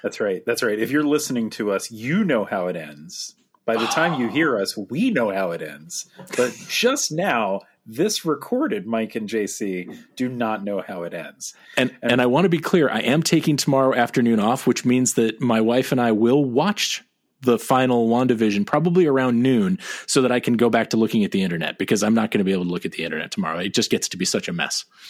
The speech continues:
Speaker 1: That's right. That's right. Um, I, I will, I am not going to stay up until three A M Eastern for when it drops, but this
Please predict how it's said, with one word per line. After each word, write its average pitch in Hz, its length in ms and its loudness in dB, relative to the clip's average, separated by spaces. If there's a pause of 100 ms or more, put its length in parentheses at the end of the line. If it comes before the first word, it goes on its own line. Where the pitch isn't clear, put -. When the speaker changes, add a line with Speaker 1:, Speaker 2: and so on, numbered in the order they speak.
(280)
Speaker 1:
That's 101 140 -8
right. 107 240 -6 (180)
That's 98 200 -8
right. 98 240 -8 (480)
Um, 101 540 -2 (220)
I, 117 380 0
I 127 140 0
will, 120 340 -2
I 127 120 0
am 104 260 -6
not 139 420 -2
going 247 260 -2
to 247 60 -4
stay 247 300 -2
up 247 260 -4
until 226 320 -2
three 240 340 -4
A 226 200 2
M 208 160 -4
Eastern 202 720 -4
for - 180 -6
when 180 200 -2
it 185 80 -4
drops, 175 540 -4 (140)
but 135 340 0
this 135 440 -4